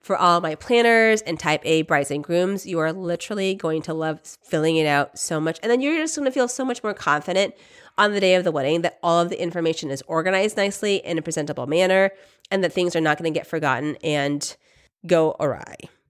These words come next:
hopefully. Okay, so that is our third template that is super important to have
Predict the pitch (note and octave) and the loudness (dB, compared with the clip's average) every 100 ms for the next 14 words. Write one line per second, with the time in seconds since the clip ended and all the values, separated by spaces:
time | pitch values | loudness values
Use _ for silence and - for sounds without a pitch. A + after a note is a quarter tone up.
0 | _ - E3 - D#2 - _ - A#3+ C#3 | _ -6 -6 -6 -16 -18 _ 0 0 -2
1 | - _ _ _ _ _ - A3+ G#3+ G3+ | -10 _ _ _ _ _ -10 2 4 4
2 | A3+ G#3+ G#3 - F#3 F#3 F3+ D#3 C3+ E3 | 2 2 0 2 4 4 2 -6 -2 0
3 | F#3+ - _ _ - D#3 E3+ - E3+ D#3 | -2 -4 _ _ -6 -4 -4 -4 0 0
4 | D#3 C3+ - D#3 D3+ C3 D#3+ G#3 | 0 -4 -6 -4 -2 0 -2 -4